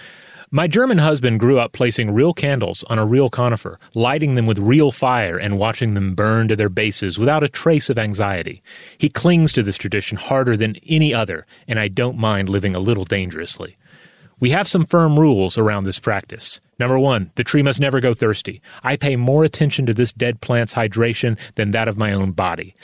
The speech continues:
The conifer will be less of a powder keg if the leaves don't dry out.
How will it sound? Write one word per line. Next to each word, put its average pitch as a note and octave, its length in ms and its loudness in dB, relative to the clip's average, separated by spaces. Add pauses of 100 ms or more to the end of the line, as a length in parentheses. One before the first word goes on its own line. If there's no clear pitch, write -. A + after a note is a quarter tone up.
(240)
The A2 60 -2
conifer C3+ 460 0
will B2+ 180 4
be A#2+ 160 0
less C3 580 0 (140)
of A#2+ 140 -2
a G#2+ 100 0
powder D3+ 380 -2
keg G2 440 -4
if A2 140 -4
the A2 140 -2
leaves G#2 440 0
don't G2 240 -4
dry F2+ 320 -4
out. G2 320 -6